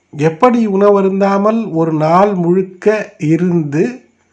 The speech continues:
அன்று மாலை வேளையிலே சிவ ஆலயங்களுக்கு சென்று, அங்கு சிவனை மீண்டும் தரிசனம் செய்து, உணவு உண்பதை தவிர்த்து,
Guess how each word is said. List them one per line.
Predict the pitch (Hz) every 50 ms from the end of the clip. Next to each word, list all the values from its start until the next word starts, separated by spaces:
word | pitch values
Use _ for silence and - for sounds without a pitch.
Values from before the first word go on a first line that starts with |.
| _ _ _ _ _ -
அன்று | - 180 226 254 240 240 196 143
மாலை | 131 127 131 151 175 202 214 202 165
வேளையிலே | 135 139 139 135 135 127 120 117 113 147 190 - - - _ _ _ _ _ _ -
சிவ | - 214 214 220 226 208 123
ஆலயங்களுக்கு | 131 139 151 156 156 151 147 143 139 135 135 131 131 - 120
சென்று, | - - - 117 113 110 104 131 151 190 202 - _ _ _ _ _ _ _ _ _ _ _ -
அங்கு | - 208 247 240 226 196
சிவனை | - 202 185 190 185 180 170
மீண்டும் | 156 151 156 156 156 156 143
தரிசனம் | 123 127 127 131 139 - 151 139 123 117
செய்து, | 113 - - 117 110 107 113 156 185 185 185 _ _ _ _ _ _ _ _ _ _ _ _ _ _ _ _ _ -
உணவு | 147 185 220 233 233 240 247 233
உண்பதை | 196 185 180 165 156 151 143 127 -
தவிர்த்து, | - - 135 135 151 156 156 - - - 143